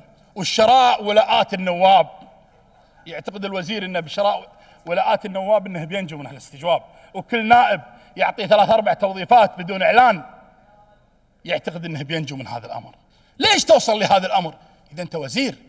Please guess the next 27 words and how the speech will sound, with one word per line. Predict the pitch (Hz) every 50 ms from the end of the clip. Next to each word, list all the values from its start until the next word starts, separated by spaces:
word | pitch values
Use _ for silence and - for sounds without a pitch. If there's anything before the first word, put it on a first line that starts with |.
| _ _ _ -
قاعد | 165 139 143 156
يوظفون | 156 156 139 - - 240 220
بدون | 160 147 151 147 135
إعلانات | 113 143 151 185 214 202 -
وما | 170 151 135
تدري، | - 208 233 240 208
هذه | 165 135 135 170
مشكلة، | 196 - - 302 330 220 - _ _ _ _ _ _ _ _ _ _ _ -
مشكلة | 147 - - 302 240
كبيرة، | - - - 294 311 - - - - _ _ _ _ _
وإن | - 185
كنت | - - 185 - -
تدري | 185 180 208 208
هذه | - 185 185 208
مشكلة | 208 - - - 262 247 -
أكبر. | - - 240 240 - - _ _ _ _ _ _ _ _ _ _ _ _ _ _ _ _ _ _ _ _ _ _ _ _ _ _ _ _ _ _ _ _ _ _ _ _ _
أصعب | - 240 - - - - 180 -
حاجة | - 190 185 170 147 160
تواجه | 139 - 165 160 156 151 151
فيها | - - - 160 147
الشاب | 143 - - 175 147 131 135
الكويتي | 127 - _ 165 143 - 156
التوظيف. | - - - 113 113 117 - _ - - _ _ - 123 117 - - _ _ _ _ _ _ _ _ _ _ _ _ _ _ _ _ _ _ _ _ _ _ _ _ _ _ _ _ _ _ _ _ _ _ _
استجواب | - - - 143 156 160 147
سمو | - - 165 160
رئيس | 156 160 151 - 170
الوزراء، | 156 143 139 160 143 139 - -